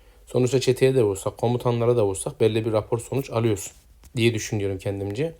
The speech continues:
Ha, bir de bir savaş da yaptım, e, komutanlarla. Orada da belli bir sonuç aldım. Şimdi öncelikle dört tane komutan hazırladım. Dwalin, Gimli,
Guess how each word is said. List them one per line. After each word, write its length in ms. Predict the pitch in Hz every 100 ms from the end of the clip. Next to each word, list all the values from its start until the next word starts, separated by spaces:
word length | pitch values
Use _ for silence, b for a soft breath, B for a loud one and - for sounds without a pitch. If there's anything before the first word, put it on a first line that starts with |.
| b b b -
Ha, 140 | 113
bir 80 | 120
de 120 | 120
bir 80 | 123
savaş 400 | - 113 123 -
da 40 | 104
yaptım, 360 | 95 - 101 90 -
e, 100 | 120 101 95 98 98 95 95
komutanlarla. 680 | 104 101 104 98 98 104 147 - b b b -
Orada 280 | 113 113
da 100 | 107
belli 200 | 98 95
bir 60 | 95
sonuç 360 | - 98 92 101
aldım. 280 | 101 151 - b b b b
Şimdi 280 | - 135 139
öncelikle 460 | 151 151 160 160 147
dört 200 | 165 165
tane 160 | 143
komutan 380 | 151 151 147 156
hazırladım. 460 | 135 113 107 107 - - 127
Dwalin, 380 | 131 131 113 113
Gimli, 420 | 135 120 143